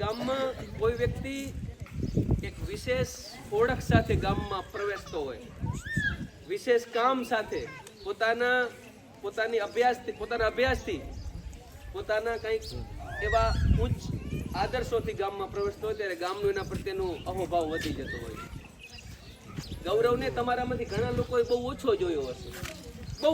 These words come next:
ઓછો જોયો છે. આજે અમુક લોકો આજે પહેલી વાર જોઈ રહ્યા છે ઘણા વર્ષો પછી, કારણ કે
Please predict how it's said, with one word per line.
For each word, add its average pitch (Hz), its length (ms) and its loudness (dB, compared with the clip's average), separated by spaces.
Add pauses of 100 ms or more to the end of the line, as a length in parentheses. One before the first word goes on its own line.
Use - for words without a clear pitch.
ઓછો 240 240 0
જોયો 165 320 0
છે. 160 60 -2
આજે 202 240 4 (320)
અમુક 226 260 -2
લોકો 226 160 -2
આજે 233 160 2 (100)
પહેલી 269 300 2
વાર 262 160 2
જોઈ 247 180 -4
રહ્યા 240 220 0
છે 202 100 6
ઘણા 202 220 2
વર્ષો 175 260 -4
પછી, 143 300 -8 (420)
કારણ 226 280 2
કે 202 60 -2